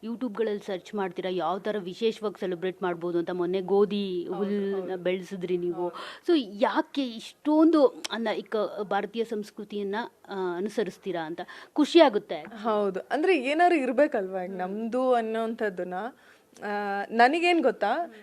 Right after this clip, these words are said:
Speaker 2: ನನಗೆ ನಾನು ಯಾವ್ದೋ ಒಂದ್ ಬಟ್ಟೆಯಿಂದ ನಾನು ನಮ್ತನನ ಪ್ರದರ್ಶನ ಮಾಡ್ಕೊಳ್ಳೋದು ಅಥವಾ ಯಾವ್ದೋ ಒಂದ್ ಆಭರಣದ ಮೂಲಕ ನನ್ನತನನ ಪ್ರದರ್ಶನ ಮಾಡ್ಕೊಳ್ಳೋದಕ್ಕಿಂತ, ಆ, ನಾವು, ಆ, ಹಬ್ಬಗಳು,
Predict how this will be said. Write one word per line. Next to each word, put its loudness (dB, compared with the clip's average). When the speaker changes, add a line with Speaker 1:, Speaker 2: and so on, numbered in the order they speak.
Speaker 2:
ನನಗೆ 4
ನಾನು 2
ಯಾವ್ದೋ 6
ಒಂದ್ 0
ಬಟ್ಟೆಯಿಂದ 2
ನಾನು -2
ನಮ್ತನನ -4
ಪ್ರದರ್ಶನ -6
ಮಾಡ್ಕೊಳ್ಳೋದು -8
ಅಥವಾ -6
ಯಾವ್ದೋ 0
ಒಂದ್ -4
ಆಭರಣದ 0
ಮೂಲಕ -4
ನನ್ನತನನ -6
ಪ್ರದರ್ಶನ -10
ಮಾಡ್ಕೊಳ್ಳೋದಕ್ಕಿಂತ, -8
ಆ, -2
ನಾವು, 4
ಆ, -2
ಹಬ್ಬಗಳು, 4